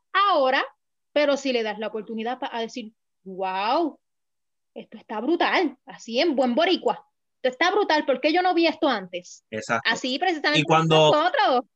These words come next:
Speaker 2: ya cuando uno entra al mundo de los artes, no hay ninguna manera de irse de ese mundo. Es, es algo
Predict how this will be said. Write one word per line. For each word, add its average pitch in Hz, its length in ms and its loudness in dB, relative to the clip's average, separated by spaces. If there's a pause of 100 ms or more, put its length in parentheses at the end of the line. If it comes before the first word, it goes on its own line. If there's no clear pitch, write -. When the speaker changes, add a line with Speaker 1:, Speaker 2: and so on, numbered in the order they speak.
(260)
Speaker 2:
ya 139 160 2
cuando 196 300 2
uno 196 300 0
entra 170 380 -2
al 123 260 0
mundo 160 240 -4
de 165 60 -2
los 160 120 -4
artes, 151 480 -2
no 113 100 -6
hay 139 60 -2
ninguna 147 460 0
manera 120 460 -2 (460)
de 117 160 0
irse 180 400 -2
de 135 80 -2
ese 131 160 -6
mundo. 143 440 -6 (300)
Es, 135 260 -2 (100)
es 143 400 -6
algo 185 360 0